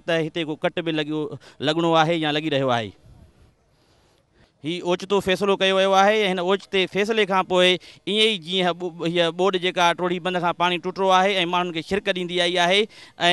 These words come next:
اهو ساڳيو ئي ڇرڪ جيڪو آهي، هن ڪٽ کان پوءِ هنن ڳوٺن جي ماڻهن کي اچي ويو آهي. ناظرين، هي توهين ڏسي رهيا آهيو ته هزارين ماڻهو جيڪي آهن، اهي گڏ ٿي چڪا آهن. هتي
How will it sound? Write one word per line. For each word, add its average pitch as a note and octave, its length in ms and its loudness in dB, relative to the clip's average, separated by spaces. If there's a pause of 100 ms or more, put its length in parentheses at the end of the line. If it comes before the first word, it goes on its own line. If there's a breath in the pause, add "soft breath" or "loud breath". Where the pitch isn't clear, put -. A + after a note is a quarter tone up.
(100)
اهو F3 260 -2
ساڳيو G#3 240 0
ئي F#3 140 -4
ڇرڪ F#3 260 -6
جيڪو E3+ 300 -4
آهي، E3+ 180 -2 (300 soft breath)
هن E3 160 -6 (100)
ڪٽ F3+ 240 -2
کان E3+ 220 -4
پوءِ F3+ 260 2
هنن E3 240 -8
ڳوٺن F3 300 -6
جي D3+ 140 -4
ماڻهن D#3+ 200 -4
کي D3 140 -4
اچي C#3 180 -2
ويو B2+ 180 0
آهي. G#2 160 -8 (1300)
ناظرين، F#3 400 -4
هي G#3 100 -2
توهين G3+ 200 -6
ڏسي G#3 200 -12
رهيا G#3 160 2
آهيو G#3+ 120 2
ته G#3+ 100 -4
هزارين G3 400 0
ماڻهو G#3 240 0
جيڪي F#3+ 240 -6
آهن، G3 100 -4
اهي F3+ 160 -2
گڏ F3+ 180 -4
ٿي F3 100 -14
چڪا F#3+ 260 0
آهن. G3 280 2
هتي F3+ 360 -8